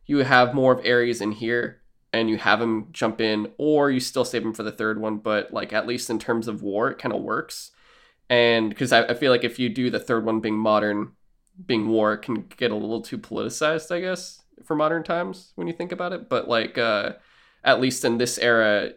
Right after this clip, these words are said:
you're a little bit more free form to do whatever you want. And that's when she regains her hope in humanity. And,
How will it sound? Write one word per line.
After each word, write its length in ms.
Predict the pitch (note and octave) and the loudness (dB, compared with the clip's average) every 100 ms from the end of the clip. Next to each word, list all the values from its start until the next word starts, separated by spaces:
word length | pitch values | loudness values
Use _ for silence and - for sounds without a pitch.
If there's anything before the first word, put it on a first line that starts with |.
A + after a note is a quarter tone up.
| - | -6
you're 140 | B2+ | 0
a 40 | B2 | 2
little 140 | A#2+ | 2
bit 100 | A2+ | 0
more 180 | A#2+ A2+ | 0 -2
free 220 | - B2 | -2 -4
form 360 | A2+ B2 A2+ A2 | -2 0 0 0
to 100 | A#2 | -6
do 160 | A2+ | -4
whatever 260 | G#2+ G#2+ G#2+ | -2 -2 -2
you 100 | G#2 | -4
want. 340 | G#2+ G#2+ G#2 - _ _ _ - - | 0 0 0 -4 _ _ _ -8 0
And 220 | A2+ A2+ | 2 6
that's 360 | A#2+ B2 - - | 6 6 4 2
when 340 | B2+ A#2 A2+ | 4 4 2
she 340 | - - A#2+ | -2 -4 -4
regains 520 | A2+ B2 G#2+ A2+ A2+ A2+ | -4 -4 0 0 0 -2
her 100 | G#2+ | -6
hope 320 | - A2+ A2 | -2 -4 -4
in 80 | G#2+ | -8
humanity. 760 | A2 A2+ A2+ A2 G#2 G2+ - _ _ _ _ A#2 | -4 -2 0 -2 -4 -8 -10 _ _ _ _ 0
And, 420 | A2 G#2 G2+ | 2 2 0